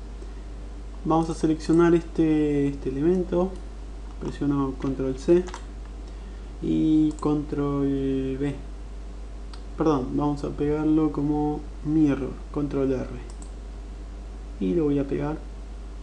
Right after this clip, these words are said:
también en la misma posición. Sincronizo los dos, van a ver que quedan ubicados en el mismo lugar. Vamos a arrastrar este hacia adelante. Acá vamos a ir a la vista de costado.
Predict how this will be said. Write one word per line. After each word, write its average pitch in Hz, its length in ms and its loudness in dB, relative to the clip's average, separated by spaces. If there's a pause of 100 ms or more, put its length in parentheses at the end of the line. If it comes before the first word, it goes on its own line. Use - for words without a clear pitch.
(340)
también 139 360 0 (680)
en 143 80 0
la 139 80 2
misma 147 280 2
posición. - 500 -6 (1500)
Sincronizo 139 640 4
los 165 140 6
dos, 185 380 6 (520)
van 151 160 4
a 143 60 4
ver 143 160 2
que 139 120 -2
quedan 139 300 2
ubicados 139 580 0
en 131 60 -2
el 123 120 0
mismo 139 260 0
lugar. 160 320 2
Vamos 135 420 -4
a 131 100 -6
arrastrar 135 680 -6
este - 180 -6
hacia 135 220 -6
adelante. 156 540 0 (840)
Acá 139 220 -2
vamos 139 360 0
a 139 60 0
ir 139 120 4
a 127 100 0
la - 20 -4
vista 131 320 -4
de 127 140 -2
costado. 175 580 4